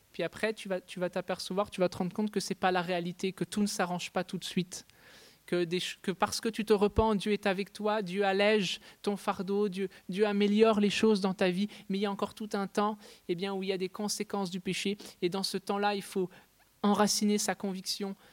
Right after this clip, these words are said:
de, de, de, de vouloir, eh bien, abandonner le péché, affermir, eh bien, ses positions pour le Seigneur jusqu'à la délivrance totale et complète. Et, euh, et je crois que c'est, ouais, c'est important. Euh, finalement, je crois que c'est ça.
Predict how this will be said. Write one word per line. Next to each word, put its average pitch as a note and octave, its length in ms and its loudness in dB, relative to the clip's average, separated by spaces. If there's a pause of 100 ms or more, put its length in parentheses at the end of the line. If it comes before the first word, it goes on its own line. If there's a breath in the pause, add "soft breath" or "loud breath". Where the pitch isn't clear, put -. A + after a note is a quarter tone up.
(240 soft breath)
de, F3 380 0
de, E3+ 400 4 (400 loud breath)
de, E3+ 240 6
de E3+ 140 2
vouloir, F3+ 340 4
eh F3+ 60 2
bien, F3 240 0
abandonner G3 520 2
le F#3+ 60 -6
péché, G3 380 -2 (840)
affermir, F#3+ 680 2
eh F3+ 40 6
bien, F3+ 200 2
ses F3+ 160 2
positions G3 640 4
pour G3 260 4
le F#3+ 80 8
Seigneur F3+ 600 2 (340 loud breath)
jusqu'à F#3+ 440 0
la F3+ 180 0
délivrance F3 520 -4
totale D#3+ 540 2 (140)
et D#3+ 80 0
complète. - 640 -6 (480 loud breath)
Et, D#3+ 200 2
euh, D#3+ 160 0
et E3 120 -4
je - 80 -14
crois F3+ 180 0
que - 60 -12
c'est, D#3 400 -4 (360 loud breath)
ouais, F#3 160 2
c'est - 160 -2
important. F#3+ 560 -2 (440 loud breath)
Euh, E3+ 280 -4 (220 loud breath)
finalement, A3 540 2
je - 80 -4
crois G3+ 140 0
que - 60 -8
c'est G#3 140 0
ça. A3+ 300 2